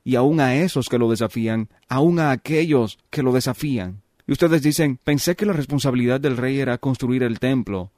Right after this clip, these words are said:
Y aquí es donde se pone aún mejor. Jesús no es justamente un constructor de templos. Él es el portador. En su venida vemos el templo entre el pueblo de Dios. Y quiero que volteen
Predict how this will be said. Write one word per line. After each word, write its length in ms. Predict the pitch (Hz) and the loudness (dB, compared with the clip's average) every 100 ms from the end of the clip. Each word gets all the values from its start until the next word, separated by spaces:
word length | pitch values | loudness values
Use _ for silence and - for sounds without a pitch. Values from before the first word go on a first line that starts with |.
| - | -8
Y 80 | - | -4
aquí 160 | - | 0
es 80 | 220 | 2
donde 180 | 180 170 | 4 2
se 140 | 139 | 2
pone 240 | - 131 131 | -2 -2 -2
aún 180 | 107 104 | -4 -4
mejor. 440 | 101 92 98 - _ | -6 -8 -10 -10 _
Jesús 320 | - 180 220 | -2 2 4
no 140 | 190 190 | 4 4
es 80 | 180 | 4
justamente 520 | 185 170 139 156 143 | 0 0 0 0 0
un 200 | 143 143 | 0 2
constructor 1040 | 147 139 - 131 113 - 147 156 156 143 | 0 0 -2 -4 -4 -2 0 2 0 -2
de 100 | 127 | -4
templos. 640 | - 147 131 95 92 - _ - | -2 0 -2 -6 -12 -16 _ -2
Él 140 | 147 | 0
es 140 | 160 | 4
el 160 | 156 143 | 4 4
portador. 720 | 143 131 117 117 123 135 110 - - | 4 2 0 0 2 2 -2 -8 -4
En 100 | 135 | -2
su 160 | 139 | 0
venida 320 | 135 135 160 143 | 2 2 2 2
vemos 340 | 147 160 147 | 2 0 -2
el 200 | 135 120 | -2 -2
templo 480 | 135 147 143 147 139 | 0 -2 0 0 2
entre 240 | 127 123 | 0 0
el 140 | 120 110 | 0 2
pueblo 340 | 165 165 127 | 0 2 0
de 100 | 104 | 0
Dios. 400 | 107 117 90 - _ | 0 0 -2 -14 _
Y 100 | - | -8
quiero 200 | 131 214 | 0 2
que 80 | 170 | 2
volteen 640 | 156 123 117 185 156 135 | 2 2 2 0 -2 -4